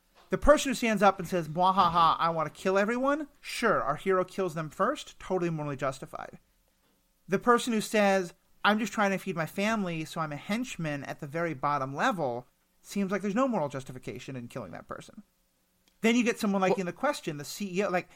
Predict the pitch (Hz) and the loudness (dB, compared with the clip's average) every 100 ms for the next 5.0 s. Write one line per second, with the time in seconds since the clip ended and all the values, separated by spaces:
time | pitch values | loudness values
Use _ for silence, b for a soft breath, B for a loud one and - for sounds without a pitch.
0 | b - 208 233 240 226 _ _ _ _ | b -6 2 2 2 -2 _ _ _ _
1 | _ _ _ _ _ _ _ 277 - 226 | _ _ _ _ _ _ _ -16 -4 0
2 | 202 233 214 233 226 170 175 196 180 220 | 4 4 4 2 2 2 4 4 4 4
3 | 202 165 160 156 160 139 147 233 285 160 | 4 0 -4 -4 -6 -6 -4 -4 -2 -4
4 | 139 131 - 131 123 120 - 156 143 135 | -6 -8 -8 -8 -8 -10 -8 -8 -8 -10